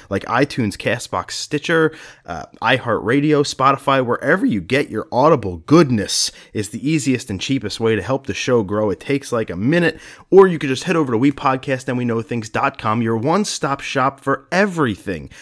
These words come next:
We Podcast and We Know Things, including links to follow us on all of our social media platforms, a link to purchase whatever you'd like, some swaggy swag from the store, or to help us on Patreon every single month by supporting us monetarily. We kick you back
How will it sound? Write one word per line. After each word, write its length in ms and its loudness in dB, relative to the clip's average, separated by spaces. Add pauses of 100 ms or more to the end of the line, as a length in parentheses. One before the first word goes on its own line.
(160)
We 120 2
Podcast 640 0
and 120 0
We 80 0
Know 220 2
Things, 300 -4
including 360 -4
links 300 -2
to 100 -6
follow 380 0
us 100 -8
on 120 -4
all 260 4
of 80 2
our 100 2
social 340 -4
media 280 -2
platforms, 580 -6 (260)
a 80 0
link 280 2
to 80 -4
purchase 420 -4
whatever 320 -2
you'd 240 -4
like, 220 0
some 180 -4
swaggy 720 -2
swag 400 0
from 220 -4
the 80 -4
store, 560 0 (200)
or 120 2
to 100 6
help 240 0
us 180 -4 (100)
on 180 2
Patreon 680 -2
every 320 0
single 300 -2
month 240 -4
by 140 -4
supporting 400 -8
us 100 -10
monetarily. 540 0
We 100 2
kick 300 -10
you 80 -4
back 320 -4